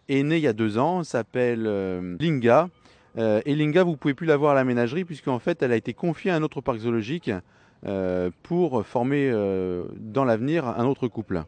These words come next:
Si Linga a été donnée à un autre parc zoologique, c'est parce que Vatana, sa maman, n'a pas su l'élever. Euh, et ça a une raison, pour cela une raison très particulière, c'est que Vatana elle-même n'a pas été élevée par sa mère. Donc elle n'a pas appris à élever, euh, un bébé.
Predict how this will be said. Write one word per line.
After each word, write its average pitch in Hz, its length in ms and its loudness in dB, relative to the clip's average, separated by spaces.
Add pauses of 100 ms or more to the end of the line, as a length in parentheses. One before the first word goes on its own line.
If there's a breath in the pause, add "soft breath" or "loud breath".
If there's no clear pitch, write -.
(140)
Si - 240 -2
Linga 165 400 8
a 139 60 8
été 139 180 0
donnée 147 200 2
à 156 40 6
un 139 60 4
autre 135 180 0
parc 113 160 -2
zoologique, 113 400 0
c'est - 140 -4
parce 120 200 -4
que 131 280 0
Vatana, 135 420 0
sa 120 220 -4
maman, 123 340 0
n'a 131 140 -2
pas 120 160 -4
su - 200 -8
l'élever. 127 440 -2 (640 soft breath)
Euh, 95 320 -4
et 123 120 -6
ça - 120 -6
a 123 60 -2
une 127 80 -2
raison, 127 440 -2 (160)
pour 113 160 -14
cela 139 200 2
une 131 80 0
raison 117 240 -2
très 131 180 -6
particulière, 120 580 -6
c'est - 160 -14
que 113 280 -2 (160)
Vatana 131 520 2
elle-même 151 440 2
n'a 139 100 2
pas 135 180 2
été 127 180 0
élevée 120 220 -2
par 120 180 -6
sa 110 120 -6
mère. 80 240 -4 (320 soft breath)
Donc 135 220 0
elle 139 100 6
n'a 147 140 4
pas 185 240 4
appris 180 580 2
à 131 160 4
élever, 127 460 0 (400 soft breath)
euh, 107 160 -2
un 147 140 0
bébé. 104 340 0